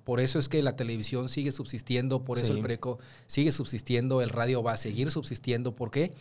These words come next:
Speaker 1: Porque finalmente hay una necesidad de comunicar,
Speaker 2: Sí.
Speaker 1: ¿sí?
Speaker 2: Sí.
Speaker 1: De dar a conocer un negocio. Entonces,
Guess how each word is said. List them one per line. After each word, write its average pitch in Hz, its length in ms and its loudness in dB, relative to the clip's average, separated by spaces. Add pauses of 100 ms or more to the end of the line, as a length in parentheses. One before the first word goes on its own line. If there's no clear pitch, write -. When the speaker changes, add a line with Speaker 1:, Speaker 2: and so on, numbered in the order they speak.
(420)
Speaker 1:
Porque 135 240 -2
finalmente 151 720 0
hay 120 200 -2
una 151 120 0
necesidad 117 640 0
de 131 120 -2
comunicar, 110 720 -2 (180)
Speaker 2:
Sí. 113 340 0
Speaker 1:
¿sí? 127 340 -2 (240)
Speaker 2:
Sí. - 140 -6
Speaker 1:
De 117 100 2
dar 123 360 4
a - 140 -4
conocer 113 460 -2
un 117 100 -2
negocio. 110 520 -2 (320)
Entonces, 113 520 -2